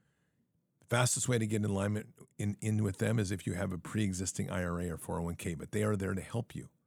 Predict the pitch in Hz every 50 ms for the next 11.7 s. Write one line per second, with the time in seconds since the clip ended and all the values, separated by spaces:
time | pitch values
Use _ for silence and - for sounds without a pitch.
0 | _ _ _ _ _ _ _ _ - - - - 98 95 92 - - 113 104 95
1 | 87 - - 92 92 92 - - 107 117 110 110 107 - - 110 101 95 95 87
2 | 87 80 - - 101 95 90 82 - 104 101 107 113 - - 92 92 90 87 -
3 | - 90 90 90 92 95 95 92 - - 117 98 92 - - 92 87 - 85 -
4 | - 110 107 107 113 107 - - - - - - - _ _ - - 101 92 95
5 | 95 87 95 98 95 92 - - 107 110 110 107 98 95 80 - 92 92 85 -
6 | - 85 82 80 82 76 71 73 71 - - - 92 95 85 104 98 85 - -
7 | - 120 117 - - - - - - 104 90 82 80 82 - - 90 87 87 95
8 | 95 87 92 98 98 95 80 71 71 - - - _ _ _ _ _ - 87 87
9 | 90 92 98 101 98 98 98 - _ - 92 82 82 80 78 73 - - 80 78
10 | 76 71 71 - - _ _ _ _ _ _ _ _ _ _ _ _ _ _ _
11 | _ - - 85 85 87 82 78 71 - - 78 71 60